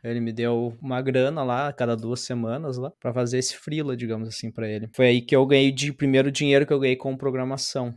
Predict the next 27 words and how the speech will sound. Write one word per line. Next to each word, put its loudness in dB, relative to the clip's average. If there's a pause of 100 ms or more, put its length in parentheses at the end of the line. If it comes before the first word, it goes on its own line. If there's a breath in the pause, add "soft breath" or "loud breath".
E 0
aí 4
depois 2
dali 2
eu, 2 (100)
"Opa, -4 (100)
então -8
quem -2
sabe 2
agora 2
eu -2
posso -2
virar 0
um -4
programador 2 (120)
de -14
fato, -6
né?" -12
Porque -8
eu 2 (140)
ainda -6
não -4
achava -4
que -12
eu 0
era 0
programador. -6